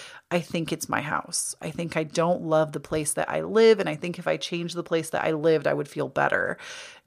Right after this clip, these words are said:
And I, like, this property for the first time since, like, twenty thirteen.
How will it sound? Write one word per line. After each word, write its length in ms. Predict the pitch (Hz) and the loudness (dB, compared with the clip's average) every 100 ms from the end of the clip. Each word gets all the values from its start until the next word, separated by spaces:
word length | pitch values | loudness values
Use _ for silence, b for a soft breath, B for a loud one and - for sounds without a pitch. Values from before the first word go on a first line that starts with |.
| _ | _
And 640 | 180 180 170 165 170 170 165 _ _ _ _ _ _ _ _ _ _ _ _ - | 2 4 2 0 -4 -6 -10 _ _ _ _ _ _ _ _ _ _ _ _ -2
I, 640 | 175 180 190 190 190 185 185 b b b b b b b _ _ _ _ _ | 2 4 4 2 2 0 -4 b b b b b b b _ _ _ _ _
like, 300 | 175 165 160 | 0 2 0
this 440 | 156 214 226 - - - | 6 6 6 0 -4 -10
property 880 | - 185 196 196 170 151 131 - - _ _ _ _ _ | 4 4 8 4 4 -4 -6 -10 -14 _ _ _ _ _
for 280 | - 190 190 | -4 2 2
the 80 | 180 | 2
first 460 | - 208 202 - | 4 4 4 -2
time 380 | - 185 185 170 | -2 0 2 0
since, 380 | 156 165 160 - | 0 -2 -2 0
like, 400 | 147 143 139 - _ | 2 0 -4 -14 _
twenty 580 | - - 160 170 175 175 - | -16 -4 -2 0 0 -2 -6
thirteen. 1300 | _ 175 175 185 _ - - - 160 156 139 - 156 | _ 0 0 0 _ -8 -8 -6 -4 -4 -6 -10 -14